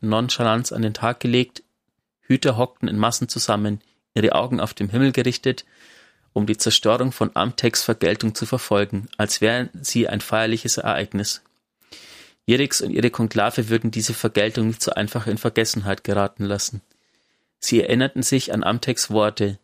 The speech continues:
sie erinnerten sich an die kurze Hoffnung, die die Sonnenuhr ihnen aufgezeigt hatte.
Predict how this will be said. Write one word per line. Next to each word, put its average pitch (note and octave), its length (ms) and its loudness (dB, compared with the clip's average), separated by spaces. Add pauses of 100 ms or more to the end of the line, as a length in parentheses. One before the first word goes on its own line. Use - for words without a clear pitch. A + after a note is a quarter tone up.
(120)
sie - 260 4
erinnerten B2+ 380 2
sich - 320 0
an G#2+ 100 0
die G#2+ 120 0
kurze A2 360 2
Hoffnung, B2+ 460 -2
die A2 100 -2
die G#2+ 100 -2
Sonnenuhr A2 540 0
ihnen A2 240 0
aufgezeigt - 640 -4
hatte. G2+ 300 -2